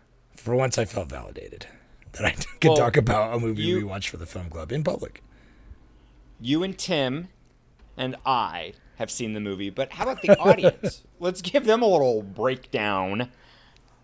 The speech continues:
Speaker 2: and a little synopsis. So they
Speaker 1: They've
Speaker 2: know
Speaker 1: seen it.
Speaker 2: what they're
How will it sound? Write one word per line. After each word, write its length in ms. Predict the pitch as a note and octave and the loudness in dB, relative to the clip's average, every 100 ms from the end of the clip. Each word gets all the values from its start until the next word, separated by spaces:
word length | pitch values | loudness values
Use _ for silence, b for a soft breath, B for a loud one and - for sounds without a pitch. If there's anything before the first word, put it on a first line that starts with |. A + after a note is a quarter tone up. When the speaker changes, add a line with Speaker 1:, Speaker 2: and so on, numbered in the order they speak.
| - | -6
Speaker 2:
and 120 | B2 | -2
a 60 | |
little 240 | B2+ B2+ B2 | 2 2 0
synopsis. 880 | - - C3 A2 G#2+ - A2 A2+ C#3+ | -2 -4 -2 -2 -2 -4 -4 0 4
So 40 | |
they 180 | E3+ G#3 | 10 12
Speaker 1:
They've 80 | G3+ D3 | 12 8
Speaker 2:
know 60 | |
Speaker 1:
seen 380 | - - C#3 B2+ | 4 4 4 2
it. 180 | B2+ A#2+ | 0 2
Speaker 2:
what 140 | B2 | 2
they're 340 | C3+ C3 C3 | 4 2 2